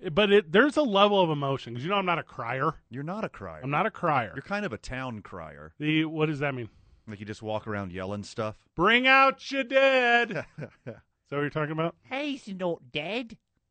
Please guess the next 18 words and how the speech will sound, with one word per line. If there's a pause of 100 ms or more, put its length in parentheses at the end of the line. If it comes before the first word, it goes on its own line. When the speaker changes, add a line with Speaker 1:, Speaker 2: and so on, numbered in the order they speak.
(1080)
Speaker 1:
Home
versus
Phoenix
Rising
this
weekend.
That's
gonna
get
loose. (260)
It's
gonna
get
super
loose. (120)
Speaker 2:
Ooh-wee. (600)
Speaker 1:
Saturday
night.